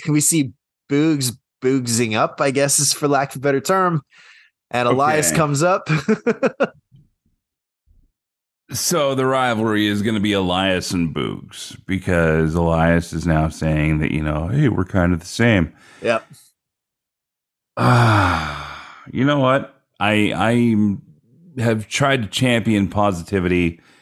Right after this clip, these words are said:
Speaker 2: everywhere I can, but I feel my inner Father Feltham coming out right now.
Speaker 1: <laughs>
Speaker 2: And this is a rarity, but this is gonna happen right now, Joe.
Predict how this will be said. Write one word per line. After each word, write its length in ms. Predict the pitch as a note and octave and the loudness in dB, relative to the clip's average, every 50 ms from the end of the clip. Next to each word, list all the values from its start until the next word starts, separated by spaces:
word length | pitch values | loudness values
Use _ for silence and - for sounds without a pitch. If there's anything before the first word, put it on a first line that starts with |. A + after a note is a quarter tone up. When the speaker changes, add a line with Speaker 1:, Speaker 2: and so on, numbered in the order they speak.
| _ _ _ _ _ _ - | _ _ _ _ _ _ -2
Speaker 2:
everywhere 500 | G#2 G#2+ F2+ F#2+ F#2+ F2+ F2 E2 E2 D#2+ | -2 0 0 0 0 2 2 2 2 2
I 80 | D#2 | 0
can, 480 | D2+ - - E2 D2 C#2+ C#2+ C#2 - - - _ _ _ _ _ _ _ _ _ _ _ _ _ _ _ _ _ _ _ _ _ _ _ _ | -2 -4 -6 -4 -2 -2 -2 -2 -4 -6 -12 _ _ _ _ _ _ _ _ _ _ _ _ _ _ _ _ _ _ _ _ _ _ _ _
but 100 | - F#2 | -2 -2
I 80 | F2+ E2+ | -2 -2
feel 320 | - - A2 A2 A2 G#2+ | -2 -2 0 2 2 2
my 360 | G#2+ G2+ F#2 F2 E2 E2 E2+ - - | 2 2 2 2 2 0 0 -2 -2
inner 260 | - G#2+ G#2+ G#2+ G2+ F#2 | -2 -2 0 0 0 0
Father 320 | - G#2 F#2+ F#2 F#2+ E2 | 0 -2 0 0 0 -2
Feltham 400 | - G2 F#2 F2 - E2 D#2+ D2+ | 0 -2 -4 -2 -2 -4 -4 -4
coming 240 | - D#2+ D#2 D2+ D2 | -2 -2 -2 -2 0
out 160 | D2+ D2 - | -2 -2 -2
right 160 | - C#2+ C2+ C#2+ | -2 -4 -2 -2
now. 220 | D#2 D2+ - - | 0 0 0 0
Speaker 1:
<laughs> 100 | A#3 B3 B3 - D4+ - - - F#4 - - - - A4+ - - - - G4 - - G#4+ - - - B4+ - - - C#5+ - - - _ - - - _ _ _ - - - _ _ _ _ _ _ _ _ _ _ _ _ _ _ _ _ _ _ _ _ _ _ _ _ _ _ _ _ A#2 | 0 -2 0 0 -2 -2 0 -2 -2 -2 -2 -2 -2 -2 -2 -2 -2 -2 -2 0 0 -2 -2 0 -2 -4 -4 -2 -2 -4 -4 -4 -8 _ -10 -10 -10 _ _ _ -14 -14 -14 _ _ _ _ _ _ _ _ _ _ _ _ _ _ _ _ _ _ _ _ _ _ _ _ _ _ _ _ 0
Speaker 2:
And 140 | A#2 A2+ | 2 2
this 200 | C3 D3+ - - | 2 2 0 -2
is 80 | - A#3 | -2 -2
a 60 | B3+ | 0
rarity, 460 | A#3 A3+ A#3+ B3+ C4 A#3 G3+ A3 G3+ | 0 2 2 2 0 0 0 0 0
but 160 | F3+ F#3+ G3+ F#3 | 0 -2 -2 -4
this 180 | C#3 C#3 - | -4 -4 -4
is 80 | D#3+ D3+ | -6 -4
gonna 220 | C#3 D#3+ D#3+ D#3 D3+ | -2 -2 0 0 0
happen 380 | D#3 D#3 D#3+ E3 D3 D3+ B2 | 2 0 0 0 -2 -2 0
right 180 | B2 B2+ B2+ A2+ | 0 0 0 0
now, 260 | A2 A#2+ C#3 C#3+ B2+ | 0 0 0 0 -2
Joe. 440 | F#2+ E2+ F#2 F#2 F#2 F#2+ G2 G2 | -2 -2 -2 0 0 -2 -2 -4